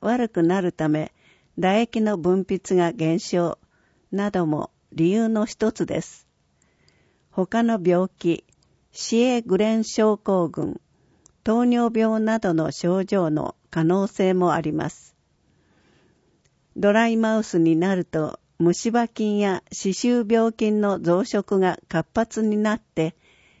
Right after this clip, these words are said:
虫歯や歯周病になりやすくなる。粘膜の保護がされにくくなり、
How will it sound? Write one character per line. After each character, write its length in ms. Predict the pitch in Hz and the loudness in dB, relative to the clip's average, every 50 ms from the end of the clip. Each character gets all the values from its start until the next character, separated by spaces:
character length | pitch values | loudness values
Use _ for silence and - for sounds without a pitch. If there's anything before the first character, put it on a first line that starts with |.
| _ - | _ 0
虫 340 | 185 180 185 - - 214 208 | 2 2 2 2 0 -2 0
歯 160 | 214 202 208 | 0 0 2
や 320 | 202 196 190 185 - - - | 2 2 2 0 -2 -4 -8
歯 200 | - - - 180 | -12 -6 -4 -4
周 300 | 175 - - 240 247 247 254 | -2 0 0 0 0 0 2
病 260 | 233 233 226 226 226 | 2 2 2 2 2
に 260 | 214 214 202 - - | 0 0 -2 0 0
な 140 | 180 175 180 | 2 2 2
り 80 | 196 208 | 2 2
や 160 | 226 240 262 | 0 0 -2
す 160 | - - - | -4 -8 -10
く 140 | - 165 151 | -8 -4 -4
な 180 | 147 151 160 151 | -2 -2 -4 -4
る。 160 | 156 147 - - _ _ _ _ _ _ _ _ _ _ _ | -6 -10 -12 -16 _ _ _ _ _ _ _ _ _ _ _
粘 280 | - 214 233 233 233 226 | -2 0 2 2 2 2
膜 280 | 208 190 175 - - 165 | 2 0 0 2 2 2
の 160 | 156 156 156 | 2 2 0
保 180 | - - 208 | -2 -2 0
護 160 | 208 196 180 156 | 2 2 2 0
が 220 | 160 156 - - | 0 -4 -6 -8
さ 200 | - - - 170 | -10 -4 -2 0
れ 120 | 160 196 214 | 0 0 2
に 200 | 220 226 233 233 | 2 0 0 0
く 160 | - 202 175 | -2 -4 -4
く 140 | - - 151 | -2 -2 0
な 200 | 151 170 180 180 | 0 2 0 0
り、 180 | 165 139 - | -2 -6 -8